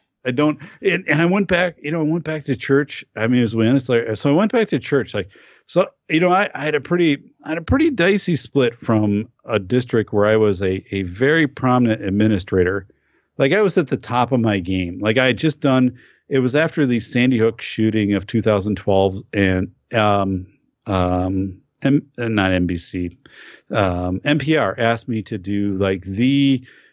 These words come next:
show on school safety. So I record, I, I developed this. It was empirically based. I had thirty-five pages of citations,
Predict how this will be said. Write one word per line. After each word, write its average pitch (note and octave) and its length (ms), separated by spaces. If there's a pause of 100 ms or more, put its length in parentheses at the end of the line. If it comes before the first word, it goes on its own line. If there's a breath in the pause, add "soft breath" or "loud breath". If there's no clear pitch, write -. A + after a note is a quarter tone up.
show B2 480
on G#2+ 240
school G#2+ 300
safety. F#2+ 760
So - 180
I C3+ 80
record, C#3 580
I, B2 240
I A2 100
developed A2 680
this. A#2 280
It B2 40
was F#2+ 120
empirically B2+ 560
based. G#2 440
I G#2 60
had G2 200
thirty-five C#3 500
pages A2+ 420
of A2 80
citations, A2+ 960